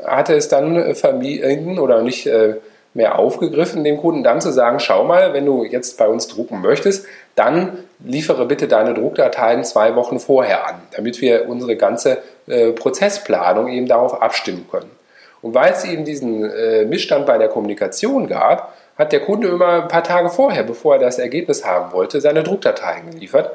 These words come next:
Und weil er dem Kunden eben entsprechend positiv,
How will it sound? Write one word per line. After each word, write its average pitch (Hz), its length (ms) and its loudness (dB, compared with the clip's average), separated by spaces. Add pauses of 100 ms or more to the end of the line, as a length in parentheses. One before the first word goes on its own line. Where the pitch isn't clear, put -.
(340)
Und 123 140 -6
weil 131 160 4
er 131 100 4
dem 131 220 -6
Kunden 147 400 -2
eben 127 240 -2
entsprechend 117 720 -2
positiv, 170 600 -4